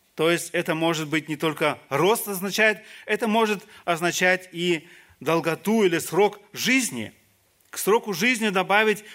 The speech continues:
хоть один день. И люди всячески стараются – продлить жизнь, но на самом деле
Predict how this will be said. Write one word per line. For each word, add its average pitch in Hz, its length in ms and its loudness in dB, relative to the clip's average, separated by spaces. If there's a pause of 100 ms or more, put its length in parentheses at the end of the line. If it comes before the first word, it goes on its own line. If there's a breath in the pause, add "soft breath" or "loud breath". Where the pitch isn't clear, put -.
хоть 226 260 0
один 175 360 0
день. 196 400 -2 (1300 soft breath)
И 139 80 -4
люди 262 560 2
всячески 233 560 -2
стараются – 240 720 -2 (680 soft breath)
продлить 175 380 -2
жизнь, 170 460 -4 (520 soft breath)
но 151 100 2
на 175 140 2
самом 208 340 2
деле 202 500 2